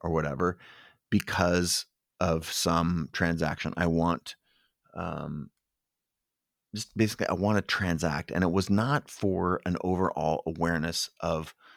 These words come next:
creativity or creative process. It was very goal-oriented, which I understand. We're in a, a, a human doing category rather than a human being category, broadly, broadly speaking, right now in culture.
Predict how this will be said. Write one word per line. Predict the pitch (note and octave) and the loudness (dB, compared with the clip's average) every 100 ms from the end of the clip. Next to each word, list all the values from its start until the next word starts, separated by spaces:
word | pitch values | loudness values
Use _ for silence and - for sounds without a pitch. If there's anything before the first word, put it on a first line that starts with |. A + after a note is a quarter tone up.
| _ | _
creativity | - F2+ - D3 A#2+ E2+ A#1 | -12 -8 0 2 2 2 -2
or | D2+ | -6
creative | - E2 E2+ | -6 -4 -6
process. | - B2+ B2 - - - - - _ - - - - | -4 -2 -2 -2 -4 -4 -6 -8 _ -20 -20 -20 -6
It | G#2 | 0
was | F#2 F#2 E2 | 2 2 2
very | E2 F#2 G2 | 0 4 4
goal-oriented, | F2+ F#2+ G2 G2 - D#2 E2+ D#2+ G2+ G#2+ B2 _ - - _ - | 4 4 6 6 2 0 0 0 -2 -4 -4 _ -20 -20 _ -8
which | F2 E2 - - F2 | -2 -2 -2 -2 0
I | F2 | 2
understand. | D#2 G2 A2 - D2+ F2+ | 4 2 2 -2 -4 -4
We're | E2+ F2 | -2 -2
in | E2+ | -2
a, | D#2+ - _ | -4 -8 _
a, | - - - | -12 -12 -8
a | E2 D#2+ | -8 -6
human | - G2 F2+ E2+ E2+ _ _ _ _ _ - F#2+ E2+ | -2 0 2 0 -2 _ _ _ _ _ -10 -8 4
doing | B2 B2 G#2+ F2+ G2+ - - | 8 10 8 6 4 0 -2
category | G2+ G2 F2 F2 E2 | 2 2 4 4 4
rather | E2+ F2 | 4 4
than | E2+ | 2
a | E2+ F#2+ | 2 4
human | F#2 E2 | 4 4
being | D2 G2 G2 F2 D#2+ | 2 6 6 6 2
category, | E2 D2+ D2 D#2+ D#2+ | 0 0 0 0 0
broadly, | F2 - D2+ D#2+ - - - | 0 0 -2 -4 -6 -4 2
broadly | E2+ E2 | 2 2
speaking, | - E2 D#2 D#2+ | -4 -4 -2 -2
right | D#2+ | 0
now | D#2+ D#2 | 0 0
in | D2 | -2
culture. | - - F2+ | -6 -4 -4